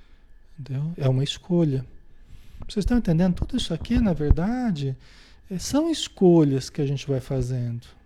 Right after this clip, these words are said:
né? Até a loucura é uma escolha. Eu prefiro me alienar do que enfrentar a realidade.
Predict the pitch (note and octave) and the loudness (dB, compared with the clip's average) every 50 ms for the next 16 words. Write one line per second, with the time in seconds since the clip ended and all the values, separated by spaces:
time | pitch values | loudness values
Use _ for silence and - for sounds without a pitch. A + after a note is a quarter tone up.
0 | - - - - - C#3+ E3+ G#3+ A3+ - - - - - - - - - - - | -20 -20 -18 -10 -6 -4 -4 -6 -6 -10 -20 -20 -20 -20 -20 -20 -20 -20 -20 -20
1 | - - - - - _ _ - - E3 - - - C4 C#4 C4+ B3 A#3+ B3+ A#3+ | -20 -20 -20 -20 -20 _ _ -12 -10 -10 -6 -2 -2 0 2 2 4 4 4 2
2 | A3 - - - G#3+ A#3+ B3+ A#3+ G3+ F3+ D#3 C#3 C#3+ D3 E3+ G#3 G#3+ - - - | 2 -2 -2 0 2 4 4 4 2 2 2 0 0 0 0 -2 -2 -4 -8 -6
3 | G#3+ A3 A3+ A3+ F#3 C#3+ B2 B2 - - - - - - - - - - - - | -6 -4 -4 -4 -4 -6 -6 -8 -12 -18 -20 -20 -20 -20 -20 -20 -20 -20 -20 -20
4 | - - - - - D#3 D#3 - F#3 F#3 F3+ - - - G3 G3 A3+ A3 A#3+ A3 | -20 -20 -16 -6 -4 -2 0 2 2 0 0 0 -4 -2 0 2 4 4 4 4
5 | G#3 G3 G#3 G#3+ A3 A3 G3+ G3 G3 F#3 E3+ D#3 D3 C#3+ D3 D#3+ F#3+ A3+ C4 C4+ | 4 4 4 4 4 2 2 2 2 2 2 2 2 2 2 2 2 0 -2 -6
6 | - - - F3+ F3 F#3 - - G#3 G#3 - - - G#3 G#3 G#3 G3+ - - F3 | -12 -10 -8 -4 -4 -4 -4 -2 -4 -4 -4 -4 -2 0 0 0 0 -2 -2 -2
7 | E3 E3 D#3+ E3 D#3 E3+ F3 F3 F#3 F#3+ E3 D#3 D3 C#3+ D3 C#3+ D3+ - - - | -2 0 -2 -2 -2 -2 -2 -2 -2 -2 -2 -2 -2 -4 -4 -6 -8 -10 -14 -20